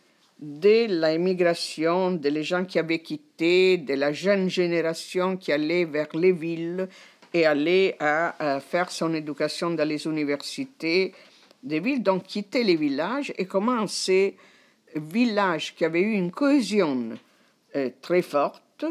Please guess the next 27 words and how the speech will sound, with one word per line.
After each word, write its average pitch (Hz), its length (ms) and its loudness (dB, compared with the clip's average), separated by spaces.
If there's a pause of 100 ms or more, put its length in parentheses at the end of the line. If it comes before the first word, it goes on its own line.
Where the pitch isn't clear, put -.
(460)
euh, 151 80 -2
sociale 185 580 0
aussi 226 300 -2
à 214 60 0
travers 175 460 -2
certains 202 460 -2
rit-, 190 240 -6 (220)
euh, 135 320 -2 (280)
rituels 208 460 0
très 165 280 -2
importants. 185 600 -2
À 180 80 0
côté 202 380 -2
de 180 100 -2
San 170 220 -4
Marco 165 340 -6
di 147 140 -10
Cavotte, 151 500 -4
il 175 120 -4
y 156 60 0
avait, 185 400 -2 (560)
euh, 160 200 2
il 170 160 -2
y 285 60 4
a 381 260 -4
encore, - 480 -6 (500)
euh, 139 220 -2